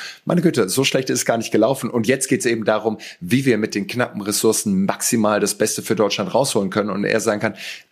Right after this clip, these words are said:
ich bin schon im W lan eingeloggt im Kanzleramt, weil ich schon so oft da war. Äh,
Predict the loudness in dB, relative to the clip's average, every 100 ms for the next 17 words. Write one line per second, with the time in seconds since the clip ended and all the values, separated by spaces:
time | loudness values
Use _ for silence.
0 | -4 -4 0 0 2 2 4 4 4 2
1 | 2 0 2 2 0 -4 -2 -2 2 2
2 | 2 -2 -2 0 2 0 2 2 2 2
3 | 0 2 2 0 -6 -8 0 0